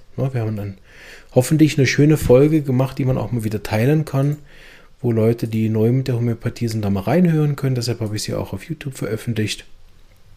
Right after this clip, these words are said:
im Livestreaming, ähm, dass wir da einen guten Überblick haben. Na, ich hoffe, dass das auch klar ist. Es gibt verschiedene Methoden, es gibt verschiedene Arten von Schulen, ähm, homöopathische Richtungen und so, aber trotzdem haben wir alle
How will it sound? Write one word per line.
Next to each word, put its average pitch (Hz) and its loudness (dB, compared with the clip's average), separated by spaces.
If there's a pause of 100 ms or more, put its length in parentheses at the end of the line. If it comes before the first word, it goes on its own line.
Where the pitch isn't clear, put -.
(420)
im 110 -6
Livestreaming, 107 0 (760)
ähm, 95 -4
dass - -4
wir 92 -4 (180)
da 101 0
einen 101 0
guten 113 -4
Überblick 151 -4
haben. 110 -2
Na, 117 -2 (120)
ich - -8
hoffe, 113 0
dass - -4
das - -6
auch 110 -6
klar 120 0
ist. 113 -2
Es - -10
gibt 117 -2
verschiedene 131 0
Methoden, 117 0
es 107 -6
gibt 104 -6
verschiedene 110 -4
Arten 110 -6
von 117 -6
Schulen, 113 -2 (800)
ähm, 104 -2
homöopathische 107 -2
Richtungen 123 2
und 117 -2
so, 120 -2
aber 113 -4
trotzdem - -4
haben 107 -2
wir 107 -6
alle 104 -6